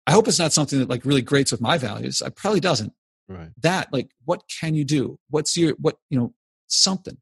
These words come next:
Speaker 1: Oh, and then, you know, I'd like you to go click on commit to a personal challenge at joshua spodek dot com slash podcast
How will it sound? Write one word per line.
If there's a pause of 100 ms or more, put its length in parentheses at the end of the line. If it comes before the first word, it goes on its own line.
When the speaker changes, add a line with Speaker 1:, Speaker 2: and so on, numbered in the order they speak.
Speaker 1:
Oh,
and
then,
you
know,
I'd
like
you
to
go (180)
click
on (140)
commit
to
a
personal
challenge
at
joshua
spodek
dot
com
slash
podcast